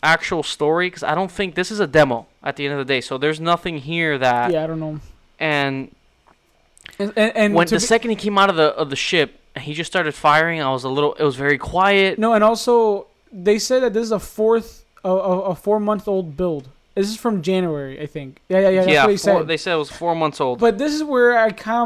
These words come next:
Speaker 2: like, conflicted on that. So why are you showing a build that old as your demo and hyping up that much?
Speaker 1: Yeah.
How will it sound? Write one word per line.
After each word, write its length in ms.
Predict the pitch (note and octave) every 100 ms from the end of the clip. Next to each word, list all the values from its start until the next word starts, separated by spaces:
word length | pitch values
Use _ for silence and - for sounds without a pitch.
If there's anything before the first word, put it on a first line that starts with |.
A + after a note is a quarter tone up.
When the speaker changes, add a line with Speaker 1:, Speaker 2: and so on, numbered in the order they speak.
| G#3+
Speaker 2:
like, 140 | G3
conflicted 560 | F3+ E3 A3 G#3+ G3+ F3
on 160 | E3+
that. 280 | D#3+ D#3 - _
So 180 | - G#3+
why 320 | G3 G#3+ C4
are 60 | C#4
you 140 | B3
showing 400 | A#3 - C4 B3+
a 40 | G#3+
build 420 | D#3 A3+ A3+ D#3+
that 140 | F3+
old 360 | F3+ F#3 C#3+ B2+ - - _ _ _ _ _ _ _ _ _ _ _ -
as 240 | G3 F3
your 100 | G3+
demo 500 | F3 F#3+ G#3+ G#3 F3
and 160 | G3 G3+
hyping 500 | F#3+ E3+ A3 G#3+ A#3
up 160 | A3+ D#3+
that 280 | E3 G3 G3
much? 580 | F3+ F#3+ D3+ - A2+ -
Speaker 1:
Yeah. 180 | F2